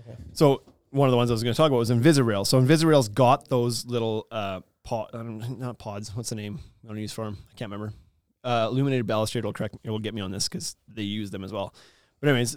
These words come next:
Speaker 2: the glass holders at the bottom. So that's an option. Invisirail, though, has the other option too, which is cool, which is a stainless steel post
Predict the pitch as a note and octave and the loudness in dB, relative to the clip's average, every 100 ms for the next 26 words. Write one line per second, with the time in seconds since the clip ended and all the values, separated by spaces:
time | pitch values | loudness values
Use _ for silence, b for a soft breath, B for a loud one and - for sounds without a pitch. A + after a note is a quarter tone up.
0 | - C#3+ C#3 D3+ D3+ D3 - C#3+ C3+ G#2 | -10 -6 0 6 8 6 4 2 2 0
1 | A2 A#2+ A2+ A2+ G#2+ A2 C3+ B2+ C3 C3+ | -4 -6 -2 0 0 -2 -4 0 2 2
2 | B2+ G#2 - C#3 C3+ F3 F#3 E3+ D3+ C#3 | 0 -2 -2 0 2 2 4 4 4 4
3 | C#3 C3 C#3 C3+ B2 B2+ A2+ C#3 B2+ A2 | 4 2 2 2 2 0 -2 -2 -2 -4
4 | - - C3 A2+ A2 G#2 - - C3 B2+ | -6 -2 -2 -2 -4 -4 -4 -2 -2 -2
5 | - C3 A#2+ - A#2+ B2+ - | -2 -4 -4 -2 -4 -4 -10